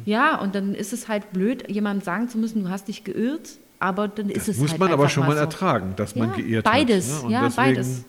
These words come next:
Speaker 1: Muss man dann einfach sich auch mal hinnehmen und sagen, „Hm, sorry, aber dass du mir als Kind immer alles
Speaker 2: Da
Speaker 1: geschenkt
Speaker 2: hätte ich noch
Speaker 1: hast.“
Speaker 2: ein paar gute Ideen für deine Oma.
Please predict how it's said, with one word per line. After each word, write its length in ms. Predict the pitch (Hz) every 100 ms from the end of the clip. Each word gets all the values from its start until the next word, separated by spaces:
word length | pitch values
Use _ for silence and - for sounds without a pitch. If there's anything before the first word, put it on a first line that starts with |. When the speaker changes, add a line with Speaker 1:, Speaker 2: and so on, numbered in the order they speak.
| -
Speaker 1:
Muss 200 | 220 220
man 160 | 226 226
dann 140 | 220
einfach 320 | 214 214 226
sich 240 | 214 220 -
auch 120 | 214
mal 140 | 208 202
hinnehmen 440 | 214 196 160 160 - - -
und 120 | 185
sagen, 220 | 190 185 190
„Hm, 180 | 202 208 - -
sorry, 280 | - 214 -
aber 200 | 170 170
dass 260 | 175 175
du 260 | 190 175 170 - - -
mir 240 | 185 185 -
als 200 | 180 -
Kind 180 | 240 233
immer 220 | 208 -
alles 200 | 202 208
Speaker 2:
Da 40 |
Speaker 1:
geschenkt 200 | - 95 -
Speaker 2:
hätte 100 | 170
ich 80 |
noch 100 | 147
Speaker 1:
hast.“ 140 | 151 147
Speaker 2:
ein 40 |
paar 120 | 135
gute 260 | 120 151 160
Ideen 440 | 127 117 131 117 113
für 160 | 110
deine 240 | 104 101 90
Oma. 300 | 98 95